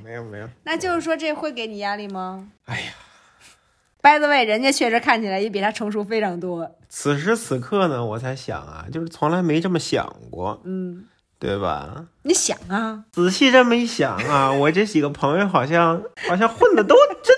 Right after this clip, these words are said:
Speaker 1: 的还行，
Speaker 2: <laughs>
Speaker 1: 你知道吗？
Speaker 2: 心里是不是有点不得劲儿了？
Speaker 1: <laughs> 所以呢，每次比如聚会的时候啊，
Speaker 2: 嗯。
Speaker 1: 你们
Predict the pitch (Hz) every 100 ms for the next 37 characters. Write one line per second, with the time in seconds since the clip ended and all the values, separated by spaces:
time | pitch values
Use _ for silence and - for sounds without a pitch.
0 | 523 466 - - 427 - 269 339 - 339
1 | 294 - 139 392 302 226 - 370 311 311
2 | 294 277 233 277 226 202 240 226 202 196
3 | 175 165 269 160 - 605 - - - -
4 | - - - 180 220 143 135 143 147 139
5 | 120 113 151 123 107 123 143 127 135 120
6 | 113 - 170 73 65 190 190 220 214 104
7 | 113 113 131